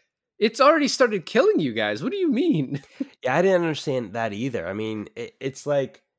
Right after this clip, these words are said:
Speaker 2: yeah, he's like, he's like, "W-, y-, you want us to help you?"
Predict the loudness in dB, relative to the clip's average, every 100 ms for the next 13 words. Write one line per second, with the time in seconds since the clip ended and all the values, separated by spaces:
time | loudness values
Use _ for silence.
0 | _ _ _ _ _ _ _ _ -2 -2
1 | -2 -2 0 0 0 -6 -4 -4 -4 -8
2 | -6 -8 -8 -4 2 4 4 0 0 4
3 | 4 2 -2 -2 -6